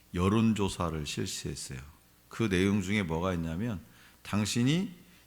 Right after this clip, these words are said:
지금 종교를 갖는다면 어떤 종교를 갖겠습니까?" 라고 하는 질문이 있었어요.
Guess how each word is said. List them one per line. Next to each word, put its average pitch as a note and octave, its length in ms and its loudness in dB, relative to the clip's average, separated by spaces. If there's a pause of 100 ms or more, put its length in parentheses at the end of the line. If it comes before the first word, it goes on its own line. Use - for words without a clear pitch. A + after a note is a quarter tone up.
지금 C3+ 460 0 (340)
종교를 A2 580 2
갖는다면 F#2+ 800 0 (360)
어떤 E3 600 -2
종교를 F#2+ 540 -2
갖겠습니까?" D#2 1500 -4
라고 E2+ 260 -2
하는 F#2+ 180 0
질문이 E2 420 -2
있었어요. - 460 -12